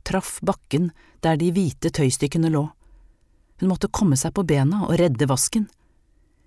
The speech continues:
Hun børstet vekk rusk fra det ene såret og skulle til å reise seg da hun ble var en skygge. En skikkelse sto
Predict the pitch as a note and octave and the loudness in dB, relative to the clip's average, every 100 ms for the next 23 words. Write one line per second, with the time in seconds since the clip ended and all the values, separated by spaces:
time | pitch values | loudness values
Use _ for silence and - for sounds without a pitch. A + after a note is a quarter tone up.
0 | _ _ - C#3+ D3+ - C#3 C3+ D3+ - | _ _ 0 2 2 0 -2 -4 -6 -2
1 | D#3 - - - D3+ C#3+ - C3 D3+ D3 | -2 -2 -8 -4 -2 0 2 2 2 0
2 | C3+ F#3+ - - - G3 - A3+ - F#3 | -2 -4 -10 -18 -4 -2 2 2 2 2
3 | A3 G#3+ B2+ - B2 G3+ A3+ A#3+ _ _ | 4 2 2 0 0 0 0 0 _ _
4 | _ _ F3 D#3+ F#3+ F#3+ G#3+ D#3 C3+ F3+ | _ _ -2 2 4 4 4 2 2 0
5 | - G3+ - A3 - A#3+ - _ _ _ | 2 2 2 -2 -6 -8 -10 _ _ _
6 | _ _ _ _ _ _ - F#3 - B3 | _ _ _ _ _ _ -4 0 2 0
7 | - C#3+ C#3+ - C4+ - - F#3 | -2 -4 -2 0 -2 -4 -4 -4